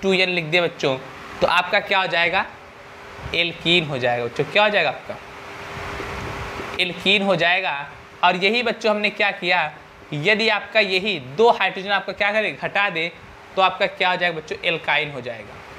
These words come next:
क्या हो जाएगा बच्चों? Alkyne हो जाएगा। और बच्चों ये फार्मूला आपके लिए ये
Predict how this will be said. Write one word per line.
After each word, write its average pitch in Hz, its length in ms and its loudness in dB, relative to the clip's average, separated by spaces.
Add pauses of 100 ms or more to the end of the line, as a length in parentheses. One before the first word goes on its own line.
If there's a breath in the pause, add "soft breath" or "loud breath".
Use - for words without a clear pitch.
(1400)
क्या 190 140 4
हो 190 60 6
जाएगा 196 240 -2
बच्चों? 196 240 -4 (180)
Alkyne 170 500 -2
हो 151 140 -6
जाएगा। 131 420 -2 (1000)
और 208 140 6
बच्चों 220 400 4 (580)
ये 196 240 4
फार्मूला 208 440 2
आपके 185 500 0
लिए 208 200 2 (160)
ये 208 340 4